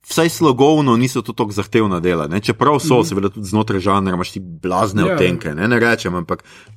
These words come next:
Speaker 1: vsaj slogovno to niso toliko zahtevna, tako da to lahko razume marsikdo, ne. Recimo en dober fantasy, ki itak bolj dela na svojem jeziku, kot pa na angleščini včasih, ne.
Speaker 2: Ja.
Speaker 1: Recimo,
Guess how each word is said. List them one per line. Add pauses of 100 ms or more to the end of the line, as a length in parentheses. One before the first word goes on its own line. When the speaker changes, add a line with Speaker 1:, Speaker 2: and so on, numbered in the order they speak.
Speaker 1:
vsaj
slogovno
to
niso
toliko
zahtevna,
tako
da
to
lahko
razume
marsikdo,
ne. (300)
Recimo
en
dober
fantasy, (240)
ki
itak
bolj (100)
dela
na
svojem
jeziku,
kot
pa
na
angleščini
včasih,
ne.
Speaker 2:
Ja. (100)
Speaker 1:
Recimo,